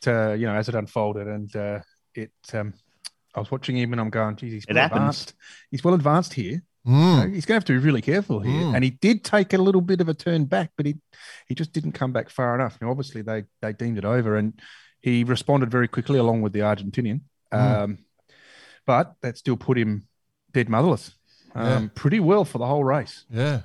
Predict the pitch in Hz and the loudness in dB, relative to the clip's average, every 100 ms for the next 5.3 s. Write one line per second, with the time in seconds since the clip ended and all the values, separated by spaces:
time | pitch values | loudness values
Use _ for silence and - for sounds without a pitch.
0 | - 117 101 95 104 107 104 104 104 92 | 0 4 6 6 6 6 4 4 4 2
1 | 90 - 107 101 98 92 87 - 92 92 | 0 2 2 4 4 2 0 -6 0 2
2 | 87 95 95 90 98 98 95 - 90 90 | 2 2 4 4 2 2 0 2 2 2
3 | 90 92 87 101 139 - 95 95 160 175 | 0 -2 -4 -4 -8 -2 0 2 4 2
4 | 90 - 117 - _ _ 160 180 160 - | 2 2 0 0 _ _ -2 0 -2 -6
5 | _ 110 | _ -6